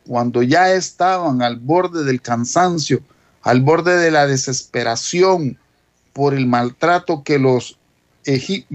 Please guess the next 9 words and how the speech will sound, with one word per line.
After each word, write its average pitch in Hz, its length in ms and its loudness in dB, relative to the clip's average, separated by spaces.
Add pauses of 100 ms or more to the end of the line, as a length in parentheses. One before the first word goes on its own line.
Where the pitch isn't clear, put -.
(140)
los 135 220 0
egipcios 135 520 0
les 113 180 -2
estaban 156 460 2
haciendo, 165 640 0 (680)
es 180 200 -2
que 214 140 -2
se 196 180 -2
reúnen 170 1000 0